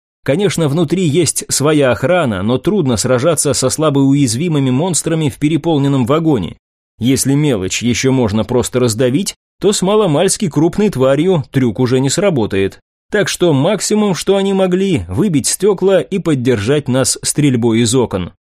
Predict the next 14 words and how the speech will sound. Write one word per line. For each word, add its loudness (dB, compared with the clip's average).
«Спокойно!» 0
крикнул 0
я, 2
пытаясь 2
предотвратить -2
разгорающуюся 0
панику. -2
«Это 2
лишь 2
мера 2
для 0
защиты 0
крайних 0
вагонов. 0